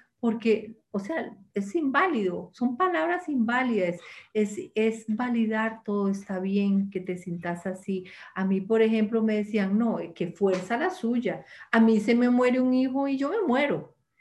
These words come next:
Y yo decía, "Ajá, ¿y acaso yo tengo opción? Nada más decir, 'Dios, me voy a morir',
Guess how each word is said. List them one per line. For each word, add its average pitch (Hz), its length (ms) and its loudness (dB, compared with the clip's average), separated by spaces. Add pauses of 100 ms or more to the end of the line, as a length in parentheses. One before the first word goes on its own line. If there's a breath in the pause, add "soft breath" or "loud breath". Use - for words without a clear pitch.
(120)
Y 202 120 0
yo 208 140 4
decía, 208 380 4
"Ajá, 208 420 6
¿y - 40 2
acaso 202 340 2
yo 254 200 4
tengo 277 300 2
opción? 269 680 -2
Nada 202 300 2
más 240 180 2
decir, 254 320 2
'Dios, 262 240 2
me 254 100 4
voy 226 200 6
a 247 80 2
morir', 262 400 2